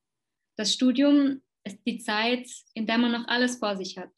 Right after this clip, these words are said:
Es ist eine Blase, in der man sich einreden kann,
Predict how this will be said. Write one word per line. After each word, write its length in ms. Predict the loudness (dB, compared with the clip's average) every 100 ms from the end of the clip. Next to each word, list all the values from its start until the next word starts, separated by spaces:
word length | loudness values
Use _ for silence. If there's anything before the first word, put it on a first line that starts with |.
| -20 _ _ -10
Es 160 | -6
ist 340 | -4 -4 -6 -8
eine 180 | -6
Blase, 680 | -4 -2 0 -2 0 0 0 -4 _ _ -6
in 120 | -2
der 120 | 0
man 140 | 2 0
sich 200 | -2 -2
einreden 540 | 2 2 2 2 0
kann, 480 | 0 -2 -2 -4 -6